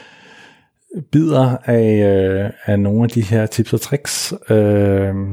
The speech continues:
single tips, kan vi kalde det, øh, ud til jer alle sammen på forskellige platforme. Så følg med på Steven Højlund på TikTok, øh, det samme på, øh, og så single,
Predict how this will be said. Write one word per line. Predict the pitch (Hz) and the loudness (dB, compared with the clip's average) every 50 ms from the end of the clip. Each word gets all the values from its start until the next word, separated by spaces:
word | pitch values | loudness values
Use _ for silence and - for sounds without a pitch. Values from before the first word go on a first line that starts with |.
| 98 101 | -10 -10
single | - - - 107 110 - 139 127 | -8 -4 -2 -2 -2 -2 -4 -6
tips, | - - 131 - - | -4 -4 -4 -4 -4
kan | - - 117 | -4 -2 -2
vi | 117 | 0
kalde | - - 110 120 117 127 | 0 0 -2 0 -2 -2
det, | 135 - _ _ _ - 117 | -4 -6 _ _ _ 0 2
øh, | 107 107 104 104 101 101 101 104 107 - | 2 2 2 2 0 0 -2 -2 -2 0
ud | 139 131 143 | 0 0 0
til | 127 - - 123 | -2 0 0 2
jer | 113 110 | 2 2
alle | 107 104 113 117 | 2 2 0 0
sammen | - 120 110 120 117 117 | 0 -2 -2 -2 -4 -6
på | 113 - 110 107 | -2 -2 -2 -2
forskellige | - - - - - 117 110 110 | -2 -6 -10 -4 -4 -2 0 0
platforme. | 107 - - 110 110 - - 120 113 110 110 110 107 | -2 -2 -4 -6 -6 -4 -4 -4 -4 -4 -4 -6 -8
Så | - - - 110 107 104 104 | -6 -2 0 2 2 2 2
følg | 98 - - 107 | 0 0 -2 0
med | 110 123 139 | 2 2 0
på | - 143 139 135 131 123 123 117 113 107 - - - - - - - - _ | 2 2 2 2 2 2 2 2 0 -2 -6 -14 -20 -20 -20 -20 -20 -20 _
Steven | - - - 120 117 120 117 | -20 -12 -4 -2 0 2 2
Højlund | 113 120 117 117 123 127 131 123 | 2 4 4 2 2 0 -2 -4
på | - 120 | -6 -4
TikTok, | - - 120 - - 127 127 127 - - - - - - | -2 -2 -4 -2 -2 -2 -2 -2 -4 -8 -20 -20 -12 -4
øh, | 120 110 107 104 104 101 101 101 101 101 104 107 - | -2 0 2 2 2 0 0 -2 -4 -4 -6 -6 -4
det | - - | -4 -2
samme | - 117 104 104 110 113 123 127 123 - _ _ - | -2 0 0 0 0 0 -2 -4 -6 -10 _ _ -4
på, | - 113 110 107 107 104 104 104 | -2 0 2 2 2 2 2 2
øh, | 104 104 104 104 107 | 0 -2 -2 -4 -4
og | 113 117 101 | -4 -2 -2
så | 113 113 | -2 -2
single, | - - 107 107 - 120 117 | 0 0 0 0 2 0 -2